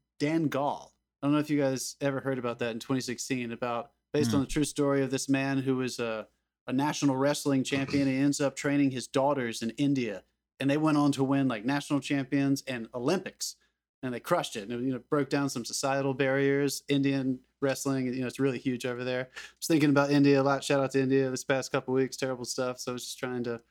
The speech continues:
Speaker 1: get a little dip into their culture. That was really excellent. How about you, Jeff?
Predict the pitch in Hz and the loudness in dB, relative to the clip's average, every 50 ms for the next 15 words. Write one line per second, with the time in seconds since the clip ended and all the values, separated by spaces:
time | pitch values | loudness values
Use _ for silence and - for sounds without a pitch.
0 | _ _ _ _ _ _ _ _ - 147 147 135 135 131 113 127 135 127 - 135 | _ _ _ _ _ _ _ _ -4 0 2 2 2 2 2 2 2 2 4 2
1 | 127 127 120 127 123 120 - - 127 127 - 139 131 127 127 131 135 123 131 127 | 2 2 2 0 0 0 0 0 0 0 2 0 0 0 0 -2 -2 0 0 0
2 | 123 120 120 117 117 - - 131 131 131 - _ _ _ _ - 131 131 123 - | 0 0 0 -2 -4 -4 -4 -4 -2 -4 -4 _ _ _ _ -8 -4 -4 -4 -2
3 | - 117 110 117 113 117 | -4 -6 -4 -4 -6 -6